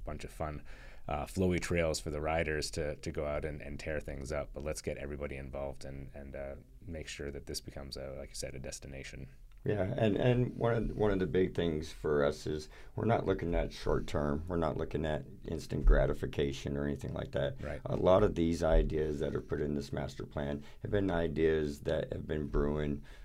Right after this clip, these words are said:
Speaker 2: for about a decade, and it's just a matter of we've reached the point that we're able to take these ideas and possibly make it, uh, a reality. And, uh,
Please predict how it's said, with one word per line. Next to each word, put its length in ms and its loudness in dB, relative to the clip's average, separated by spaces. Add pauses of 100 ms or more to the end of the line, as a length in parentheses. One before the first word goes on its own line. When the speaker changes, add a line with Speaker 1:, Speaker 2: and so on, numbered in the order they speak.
(140)
Speaker 2:
for 180 -4
about 280 4
a 60 4
decade, 640 0
and 180 -4
it's 120 -4
just 220 0
a 40 6
matter 420 4
of 220 -6
we've 340 0 (200)
reached 360 -2
the 80 0
point 420 -4
that 260 0 (320)
we're 280 0
able 260 0
to 440 -2 (320)
take 200 -2
these 220 0
ideas 580 4
and 140 -4
possibly 440 -2
make 280 -4
it, 280 -4 (420)
uh, 300 0 (120)
a 120 -2
reality. 760 4 (380)
And, 400 -2
uh, 300 2